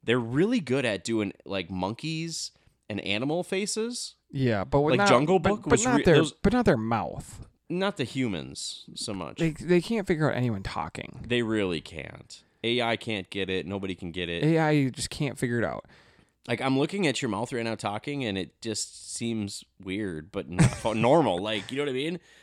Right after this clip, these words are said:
Speaker 1: I don't know why,
Speaker 2: <laughs>
Speaker 1: if you were C G right now, why it would look so drastically different, but it would.
Speaker 2: <laughs>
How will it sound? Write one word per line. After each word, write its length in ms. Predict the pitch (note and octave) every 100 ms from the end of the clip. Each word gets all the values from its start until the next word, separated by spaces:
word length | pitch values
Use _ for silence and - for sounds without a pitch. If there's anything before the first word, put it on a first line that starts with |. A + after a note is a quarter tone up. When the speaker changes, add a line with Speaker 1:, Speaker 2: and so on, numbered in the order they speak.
| - _ -
Speaker 1:
I 160 | F3 A#3
don't 120 | G#3+
know 160 | C#3+
why, 640 | B2+ B2 F3+ C#3 A#2 C3 -
Speaker 2:
<laughs> 60 | -
Speaker 1:
if 200 | C3+ A#2
you 120 | C3+
were 120 | C#3
C 240 | A#2 - C#3
G 200 | A#2 B2+
right 160 | C#3
now, 120 | G2+ F#2+
why 220 | G2+ A2
it 40 |
would 180 | A2+ A2
look 120 | A2
so 140 | - G#2+
drastically 500 | G#2 G#2 - G#2 G#2
different, 320 | E3 F2+ D#2+
but 100 | F#2+
it 120 | G#2 G2
would. 420 | D#3+ C3 G#2+
Speaker 2:
<laughs> 40 | -